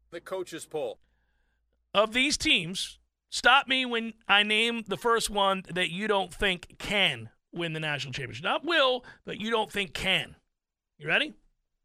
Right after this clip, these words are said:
Speaker 2: Here we go. Georgia, Michigan, Alabama, Ohio State, L S U,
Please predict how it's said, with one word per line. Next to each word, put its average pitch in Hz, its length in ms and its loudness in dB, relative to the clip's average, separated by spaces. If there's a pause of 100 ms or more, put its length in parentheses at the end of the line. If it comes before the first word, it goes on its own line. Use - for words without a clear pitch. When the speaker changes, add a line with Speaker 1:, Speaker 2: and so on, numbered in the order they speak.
(140)
Speaker 2:
Here 220 100 -6
we 196 80 -6
go. 135 200 -8 (840)
Georgia, 220 680 4 (140)
Michigan, 185 760 0 (680)
Alabama, 185 760 4 (260)
Ohio 175 420 4
State, 160 460 0 (540)
L 208 200 6
S 208 240 2
U, 165 400 -2